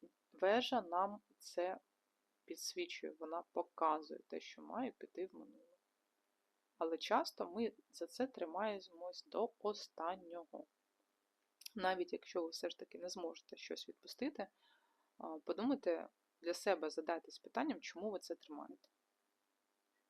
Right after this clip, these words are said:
І скільки ви ще будете за це триматись. От так от. Тому що цей тиждень, бачите, він вогняний, він буде підштовхувати до дій.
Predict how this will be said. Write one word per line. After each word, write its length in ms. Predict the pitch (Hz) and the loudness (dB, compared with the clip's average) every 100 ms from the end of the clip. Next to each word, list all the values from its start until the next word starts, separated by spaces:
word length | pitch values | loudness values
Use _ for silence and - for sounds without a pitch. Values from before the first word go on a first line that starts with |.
| _ _ _ _ _ _ _ - | _ _ _ _ _ _ _ -10
І 60 | |
скільки 400 | - - 254 - | 0 2 4 2
ви 140 | 165 175 | 2 0
ще 280 | - 180 | 0 2
будете 440 | 233 180 175 190 156 | 2 2 0 0 -2
за 100 | 151 | -4
це 180 | - 160 | -6 -6
триматись. 640 | - 151 151 - - - _ _ _ _ _ _ _ - | -6 -12 -16 -20 -20 -20 _ _ _ _ _ _ _ -8
От 160 | 165 - | -6 -2
так 160 | 156 - | -4 -4
от. 100 | - - | -18 -18
Тому 200 | 175 175 | -14 -10
що 140 | - | -8
цей 200 | - 285 | -2 0
тиждень, 340 | 294 196 165 160 | 2 0 -2 -2
бачите, 340 | 196 - - | -2 -2 -4
він 160 | 165 165 | -4 0
вогняний, 520 | 165 165 165 151 143 | 0 2 -2 -6 -12
він 140 | 156 160 | -10 -4
буде 220 | 202 202 - - - _ | -2 -2 -6 -20 -20 _
підштовхувати 560 | 175 - 196 196 196 | -4 2 4 4 2
до 140 | 175 180 | 0 0
дій. 300 | - 156 | -2 -4